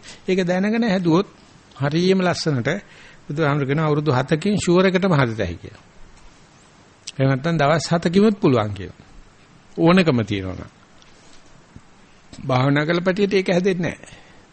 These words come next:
ඒකට යෝනිසෝ මනසිකාරය අවශ්‍යයි. සම්මා දිට්ඨිය අවශ්‍යයි. ඒව කරලා ජාම බේරාගෙන ඉන්න කල්යාණ මිත්‍රෝ දැකලා තියෙන්න ඕනේ.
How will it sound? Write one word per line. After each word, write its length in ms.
ඒකට 220
යෝනිසෝ 380
මනසිකාරය 480
අවශ්‍යයි. 440
සම්මා 440
දිට්ඨිය 380
අවශ්‍යයි. 600
ඒව 200
කරලා 500
ජාම 340
බේරාගෙන 360
ඉන්න 160
කල්යාණ 380
මිත්‍රෝ 240
දැකලා 360
තියෙන්න 340
ඕනේ. 320